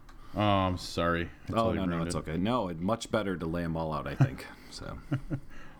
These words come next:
Speaker 1: Fundamental truth number two was one of my quotes, too, so that's why I was like, "Yeah, we might as well just put 'em all together."
Speaker 2: At this point, should we just go into some quotes?
Speaker 1: Yeah, why don't you kick it off, 'cause I just did four, basically.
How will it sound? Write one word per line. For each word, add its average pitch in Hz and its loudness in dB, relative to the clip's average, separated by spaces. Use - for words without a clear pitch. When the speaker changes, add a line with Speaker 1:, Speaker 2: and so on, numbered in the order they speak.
Speaker 1:
Fundamental 127 8
truth 117 4
number 95 4
two 98 4
was 87 2
one 90 0
of 82 -2
my 82 -2
quotes, 82 -2
too, 85 0
so 82 -2
that's 101 -2
why 98 6
I 90 8
was 85 2
like, 90 0
"Yeah, 131 8
we 104 4
might 87 4
as 80 -4
well 82 -4
just - -12
put 87 -2
'em 82 -2
all 80 -2
together." 80 -4
Speaker 2:
At 95 2
this - 2
point, 85 0
should 92 2
we 95 4
just 90 -2
go 87 2
into 95 -2
some 135 2
quotes? - 0
Speaker 1:
Yeah, 107 6
why 98 6
don't 107 0
you 110 6
kick 92 0
it 92 2
off, 90 2
'cause 85 -2
I 82 2
just 82 -4
did 82 0
four, 82 0
basically. 78 -6